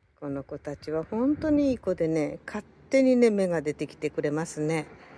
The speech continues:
それで植えるとね、もうこんなに、こんなになるんですよ。一つのプランターに五本ぐらい植えるだけなんですけどね、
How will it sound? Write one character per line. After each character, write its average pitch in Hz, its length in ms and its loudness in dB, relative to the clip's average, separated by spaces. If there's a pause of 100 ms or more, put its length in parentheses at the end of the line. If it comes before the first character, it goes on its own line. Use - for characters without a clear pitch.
(280)
そ - 140 -4
れ 247 100 4
で 247 160 4
植 262 220 6
え 302 40 6
る 254 140 4
と 170 140 2
ね、 160 180 0
も 175 200 -2
う - 60 -8
こ - 160 -12
ん 311 540 6
な 302 140 8
に、 233 100 4 (760)
こ - 120 -4
ん 370 160 2
な 381 100 4
に 262 160 8
な 220 140 2
る 190 100 -2
ん 190 60 0
で 175 100 0
す 170 160 -4
よ。 165 160 0 (840)
一 - 260 2
つ 339 120 2
の 269 140 8
プ 247 120 4
ラ 240 120 6
ン 220 80 2
タ 196 100 2
ー 190 40 4
に 190 120 0
五 226 180 6
本 370 260 2
ぐ 415 80 6
ら 285 100 8
い 196 60 4
植 196 100 4
え 170 40 4
る 170 100 0
だ 196 120 2
け 170 100 -2
な 151 160 0
ん 143 60 -2
で 160 100 -2
す - 120 -10
け 156 100 0
ど 151 120 -4
ね、 147 220 -2